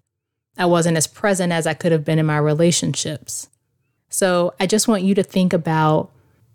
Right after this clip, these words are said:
what success means to you, not what society or the media or people at your firm or your law school classmates or your parents say. What do you say?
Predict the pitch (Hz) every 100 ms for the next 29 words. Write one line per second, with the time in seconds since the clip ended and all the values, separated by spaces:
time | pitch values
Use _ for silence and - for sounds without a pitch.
0 | _ _ 196 202 208 185 - 165 - 170
1 | 165 - - 160 - 180 - _ _ _
2 | _ _ 170 170 165 185 185 214 - 185
3 | 175 170 170 170 165 165 _ _ _ _
4 | 185 170 165 165 180 190 185 180 175 170
5 | 170 170 180 165 165 160 151 185 - 180
6 | 180 202 208 - 202 180 175 170 175 -
7 | _ _ _ - 175 170 165 165 165 165
8 | 156 156 160 - 190 180 190 170 165 180
9 | 165 - 170 160 - 208 190 160 - -
10 | - - _ _ _ 190 208 240 214 202
11 | 220 - - - -